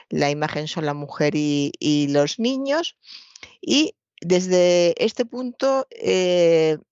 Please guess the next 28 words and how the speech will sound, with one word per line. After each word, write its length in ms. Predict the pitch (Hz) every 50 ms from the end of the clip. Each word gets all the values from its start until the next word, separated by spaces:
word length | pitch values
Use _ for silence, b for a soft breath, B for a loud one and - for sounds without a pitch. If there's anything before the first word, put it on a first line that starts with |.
| _ _ _ - _ _ _ _ _ _ _ _ _ _ _
la, 240 | - 113 135 165 120
según 520 | - - - - 185 180 190 202 220 233 240
lo, 280 | 233 226 220 214 - -
lo 220 | 170 175 175 170
mira 360 | 185 220 233 214 196 196 190
la, 380 | 185 185 180 180 170 170 - - -
la 200 | - 165 170 165
autora, 580 | 160 160 170 185 - 220 220 202 202 226 - - _ b b b b _ -
ve 320 | 165 165 208 254 262 - _
a 180 | - 160 165
los 420 | 160 160 160 156 - - - - - _
causantes 720 | - 147 135 143 - - 160 208 233 220 - 208 196 190
de 80 | 190
los 220 | 185 185 185 - 240
hechos, 360 | 247 - - - 285 294 -
a 40 | 226
los 180 | 165 147 143 -
asesinos, 560 | 147 - 156 151 185 190 202 208 262 302 -
por 200 | - - 165 147
lo 120 | 147 147
tanto 280 | - - 160 165 - 202
se 100 | - -
les 160 | 170 160 -
podría 340 | - - 147 139 147 165 180
juzgar 440 | 196 - - 151 147 175 208 240 226
si 80 | -
estuvieran 520 | 185 - - 160 151 160 160 156 151 151 156
vivos, 360 | 196 240 240 - 202 247 -